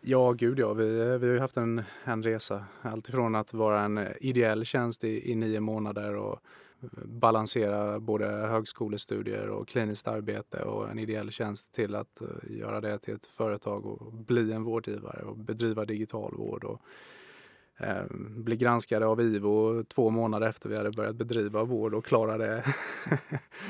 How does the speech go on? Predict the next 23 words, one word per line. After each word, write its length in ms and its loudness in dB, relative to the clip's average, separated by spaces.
Det 80 -2
var 200 6
ju 80 6
då 180 4
i 140 6
den 100 -2
här 340 -2
vevan, 420 0
jag 100 -6
tror 120 -2
det 40 -4
var 80 0
femton 480 0
digitala, 520 -4
tio, 260 -2
femton 400 -6
digitala 420 -8
vårdgivare 480 -6
som 120 -12
skulle 200 -10
granskas. 600 -10
Och, 200 -12
eh, 560 -6